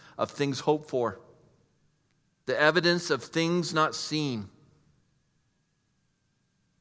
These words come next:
True faith, first of all, is confidence, confident obedience to God's word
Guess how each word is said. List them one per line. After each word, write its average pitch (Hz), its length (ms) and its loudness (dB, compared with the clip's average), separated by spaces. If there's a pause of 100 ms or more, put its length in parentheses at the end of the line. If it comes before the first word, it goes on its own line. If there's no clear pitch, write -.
(240)
True 202 220 0
faith, 196 600 2 (1700)
first 185 320 0
of 165 80 4
all, 170 300 8
is 139 200 -4
confidence, 185 1000 0 (1120)
confident 196 600 2 (120)
obedience 175 960 -2 (320)
to 135 100 -8
God's 143 360 6
word 131 340 0